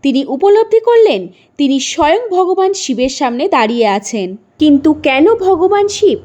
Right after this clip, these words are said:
অর্জুনের সাথে যুদ্ধ করেছিলেন? এই যুদ্ধ কখন কিভাবে হয়েছিল? চলুন এই ভিডিওর মাধ্যমে তা আমরা জেনে নিই। নমস্কার, মহাত্মা কথা চ্যানেলে আপনাদের সকলকে স্বাগত।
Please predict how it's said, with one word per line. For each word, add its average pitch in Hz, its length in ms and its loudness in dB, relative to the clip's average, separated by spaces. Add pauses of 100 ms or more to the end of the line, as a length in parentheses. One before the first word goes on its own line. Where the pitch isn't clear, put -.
(320)
অর্জুনের 403 460 2
সাথে 370 360 0
যুদ্ধ 277 340 0
করেছিলেন? 208 600 0 (380)
এই 247 200 2
যুদ্ধ 240 520 -2 (340)
কখন 285 380 2
কিভাবে 294 420 2
হয়েছিল? 226 560 -2 (260)
চলুন 175 380 0 (240)
এই 240 280 0
ভিডিওর 392 380 2
মাধ্যমে 453 420 0
তা 466 140 -2
আমরা 214 360 0
জেনে 220 320 0
নিই। 170 200 -4 (480)
নমস্কার, 381 720 0
মহাত্মা 247 380 0
কথা 311 200 0
চ্যানেলে 247 400 0
আপনাদের 220 420 -2
সকলকে 349 520 0
স্বাগত। 214 600 -2